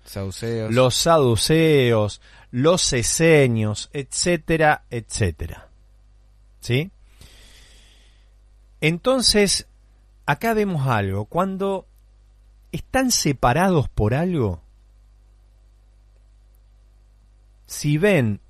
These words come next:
Speaker 2: un peligro para ellos mayor, ¿qué hacen?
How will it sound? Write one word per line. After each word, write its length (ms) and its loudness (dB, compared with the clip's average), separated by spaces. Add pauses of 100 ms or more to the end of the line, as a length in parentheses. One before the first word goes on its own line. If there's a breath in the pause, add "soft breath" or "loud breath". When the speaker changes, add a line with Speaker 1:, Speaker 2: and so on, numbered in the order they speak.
Speaker 2:
un 240 0
peligro 720 2
para 220 -2
ellos 260 -4
mayor, 520 -4
¿qué 140 -4
hacen? 480 -4